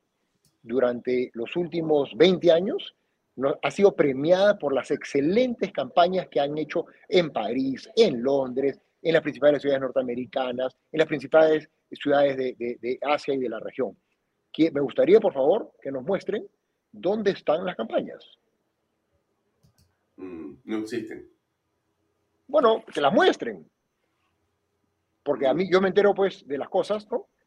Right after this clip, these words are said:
Speaker 1: Este, pero, este, claro, a la hora que comienzo a llamar a mi, a mi, a mi gente en el extranjero, "Oye, en el subway de tal sitio está la campaña de Perú como siempre ha estado".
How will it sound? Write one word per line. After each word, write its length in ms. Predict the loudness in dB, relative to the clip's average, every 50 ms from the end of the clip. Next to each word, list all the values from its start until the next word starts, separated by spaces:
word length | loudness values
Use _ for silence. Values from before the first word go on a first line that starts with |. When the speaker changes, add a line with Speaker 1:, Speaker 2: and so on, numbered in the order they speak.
| _ _ _
Speaker 1:
Este, 540 | -14 -14 -12 -12 -10 -8 -6 -6 -6 -8 -8
pero, 380 | -8 -4 -2 -2 -2 -2 -2 -6 _ _ _ _ _ _ _ -12
este, 320 | -12 -12 -12 -10 -10 -4
claro, 320 | 2 2 4 4 2 0 -2
a 60 | -2
la 80 | 0
hora 160 | 4 4 2 2
que 80 | 0
comienzo 320 | -6 -6 -6 -6 -2 -2 -2
a 120 | -2 -2
llamar 300 | -2 -2 0 2 2 2
a 60 | 2
mi, 200 | -2 -4 -8 -8 -8
a 80 | -8 -8
mi, 180 | -8 -8 -10 -8 -8
a 80 | -8
mi 140 | -8 -6 -2
gente 340 | 0 0 0 0 -2 -2 -2
en 60 | -2
el 100 | -2 -4
extranjero, 580 | -4 -6 -6 -6 0 2 2 4 4 2 -2 -6 _ _ _ _ _ _ _
"Oye, 320 | 0 0 2 2 2 0 0
en 80 | -2
el 120 | -4 -6 -2
subway 440 | 2 2 2 2 2 0 0 0 0
de 220 | -2 -4 -4 0
tal 180 | 0 0 0 -2
sitio 400 | -6 -10 -8 -4 -2 -2 -2 -2
está 180 | -2 -2 -2
la 120 | 0 0 -4
campaña 360 | -4 -6 -6 -6 -4 -4 -4
de 60 | -4
Perú 220 | -4 -6 -6 -6
como 180 | -8 -10 -14 -14
siempre 280 | -20 -20 -16 -14 -14 -6
ha 20 |
estado". 380 | 0 2 6 6 6 4 4